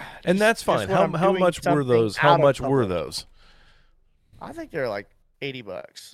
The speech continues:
Speaker 2: off
Speaker 1: Okay,
Speaker 2: Amazon.
Speaker 1: so that's eighty bucks. How much are our Apple AirPods?
Speaker 2: I don't know. I don't have any Apple products. I
Speaker 1: I,
Speaker 2: refuse
Speaker 1: I
Speaker 2: to
Speaker 1: don't
Speaker 2: buy
Speaker 1: either.
Speaker 2: 'em.
Speaker 1: Apple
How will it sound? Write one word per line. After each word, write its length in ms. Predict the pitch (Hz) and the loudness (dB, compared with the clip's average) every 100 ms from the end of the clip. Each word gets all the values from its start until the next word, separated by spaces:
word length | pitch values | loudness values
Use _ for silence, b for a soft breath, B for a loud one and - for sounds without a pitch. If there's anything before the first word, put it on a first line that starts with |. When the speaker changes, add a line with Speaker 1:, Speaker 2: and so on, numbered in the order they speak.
| - | -14
Speaker 2:
off 180 | 123 - | -12 -8
Speaker 1:
Okay, 220 | 107 104 | -4 -2
Speaker 2:
Amazon. 100 | 107 | -2
Speaker 1:
so 120 | 123 | -2
that's 240 | 120 127 - | -2 -2 -4
eighty 220 | 120 123 | -4 -4
bucks. 300 | 123 151 - | -2 -4 -2
How 140 | 123 117 | -2 0
much 280 | 117 113 | -2 -2
are 100 | 120 104 | -4 -4
our 640 | 98 113 113 107 101 87 | -2 0 -2 -2 -8 -6
Apple 300 | 104 - 113 | -4 -2 -2
AirPods? 600 | 127 156 - 73 65 - b b b b b | -2 0 -2 -6 -12 -20 b b b b b
Speaker 2:
I 100 | 147 | -6
don't 120 | 135 | -4
know. 140 | 131 90 | -4 -4
I 120 | 110 | -6
don't 160 | 117 | -6
have 160 | 123 113 | -6 -8
any 160 | 107 98 | -8 -10
Apple 280 | 113 117 | -10 -10
products. 720 | 101 110 107 104 107 - - - | -10 -8 -6 -8 -12 -18 -20 -4
I 100 | 147 | -2
Speaker 1:
I, 60 | |
Speaker 2:
refuse 160 | 104 - | -2 0
Speaker 1:
I 100 | 104 | 0
Speaker 2:
to 40 | 113 | 0
Speaker 1:
don't 100 | 127 | 0
Speaker 2:
buy 60 | 113 | -2
Speaker 1:
either. 80 | 113 | -4
Speaker 2:
'em. 120 | 113 - b b b b b b b b b b _ _ | -8 -16 b b b b b b b b b b _ _
Speaker 1:
Apple 560 | 110 131 151 147 139 | -4 -2 -2 -4 -4